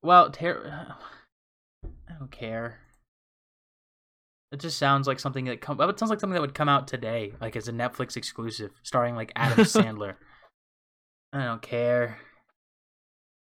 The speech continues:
Speaker 2: But we'll move on. There's not much to say. Dud. You can put that, if you edit it, you can put dud
Speaker 1: I'll put
Speaker 2: on the
Speaker 1: dud in
Speaker 2: screen.
Speaker 1: big block,
Speaker 2: You can
Speaker 1: like,
Speaker 2: put, you can put a dud counter on the screen.
Speaker 1: I'll put it in, in, in, I don't know, it's a, a,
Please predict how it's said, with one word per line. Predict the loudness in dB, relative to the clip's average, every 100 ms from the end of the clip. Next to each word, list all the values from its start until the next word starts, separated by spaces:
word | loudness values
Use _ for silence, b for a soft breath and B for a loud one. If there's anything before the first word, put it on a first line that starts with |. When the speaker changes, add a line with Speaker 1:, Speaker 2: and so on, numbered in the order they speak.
| _ _ _ -18
Speaker 2:
But | 2 4
we'll | 6 6
move | 6
on. | 4 2 -4 _
There's | -4 2
not | 2
much | 2
to | -2
say. | -4
Dud. | -4 0 2 0 -8 _ _ _ _
You | 0
can | 0 2
put | 2
that, | 2
if | 2
you | 4
edit | 4 4
it, | 4 2
you |
can | -4 -2
put | -2 -4 _ _
dud | 0 0 -6 _ _ -8
Speaker 1:
I'll |
put | -4 -2
Speaker 2:
on | 0
the |
Speaker 1:
dud | 0
in | -2
Speaker 2:
screen. | -6 -4
Speaker 1:
big | -4 -6 -14 _
block, | -4 -2 -2 2
Speaker 2:
You | 4
can |
Speaker 1:
like, | 6
Speaker 2:
put, | 4 0
you | -2 2
can |
put | 4 4
a | 2
dud | 4 6 6 2
counter | -4 -4 -6
on | -8 -10
the |
screen. | -12 -6 -6
Speaker 1:
I'll | 0
put | 0
it | 0
in, | -4 -8 -8
in, | -8 -6
in, | -6 -8 -8 -14 -6
I |
don't | -2
know, | -2
it's | -4
a, | -12 -14 _ -8
a, | -4